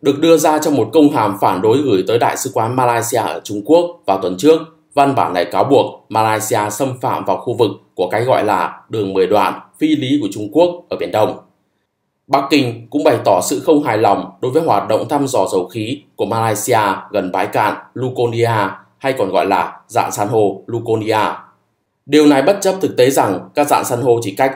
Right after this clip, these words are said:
Sarawak một trăm ki-lô-mét, trong khi cách đất liền Trung Quốc gần hai nghìn cây số. Nghe mà nó phi lý không thể tưởng tượng nổi, lòng tham không đáy, bất chấp luật pháp quốc tế, coi trời bằng vùng. Không chỉ có vậy, ghi nhận thực tế trong thời gian qua,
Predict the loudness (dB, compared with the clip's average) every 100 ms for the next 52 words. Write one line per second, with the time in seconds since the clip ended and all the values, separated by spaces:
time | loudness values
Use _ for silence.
0 | -6 -6 0 2 4 2 0 -6 -2 -2
1 | 0 -2 -2 -2 2 0 0 -10 -6 -4
2 | -4 -2 -2 -2 -4 -4 -4 -8 2 2
3 | 2 -6 -4 -2 0 -2 -2 -4 -2 -2
4 | 2 2 2 -2 _ 0 2 2 -2 -4
5 | -4 -6 -6 -8 -4 -4 -2 -4 -4 -6
6 | -4 -2 2 2 0 -8 _ -2 0 2
7 | 0 -2 0 -2 0 0 -2 -8 _ -4
8 | 0 -2 -2 -6 -4 -4 -2 -4 -4 -4
9 | 0 0 -2 -8 -2 0 0 -2 -4 -2
10 | 0 0 -4 -14 _ _ _ _ _ _
11 | 0 0 0 0 4 2 0 -6 -8 -2
12 | 0 0 0 -2 0 2 2 0 0 0
13 | 2 2 4 2